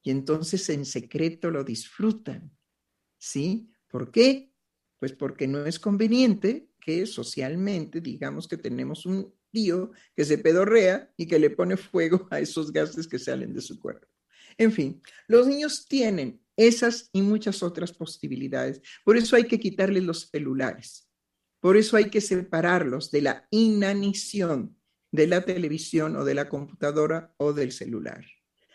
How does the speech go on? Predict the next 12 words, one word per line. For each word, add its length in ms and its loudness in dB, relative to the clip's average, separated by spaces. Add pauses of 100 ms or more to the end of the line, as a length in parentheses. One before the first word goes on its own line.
(120)
Hay 140 6
que 140 4
llevarlos 520 4 (120)
precisamente 1200 -6 (240)
a 120 4
la 80 8
experiencia 920 -2
de 100 -6
subirse 500 -4
a 40 0
un 100 -2
árbol, 380 -4